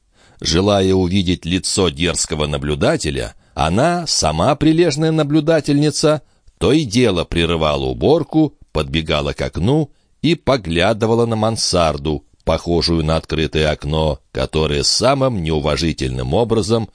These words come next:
лишало её своего взгляда ввиду отсутствия зрачка.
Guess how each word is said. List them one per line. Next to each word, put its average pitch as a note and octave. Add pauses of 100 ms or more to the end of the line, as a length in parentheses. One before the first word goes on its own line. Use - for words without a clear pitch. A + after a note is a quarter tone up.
(160)
лишало E2
её G#2
своего F#2+
взгляда E2+
ввиду D2
отсутствия D2
зрачка. C2+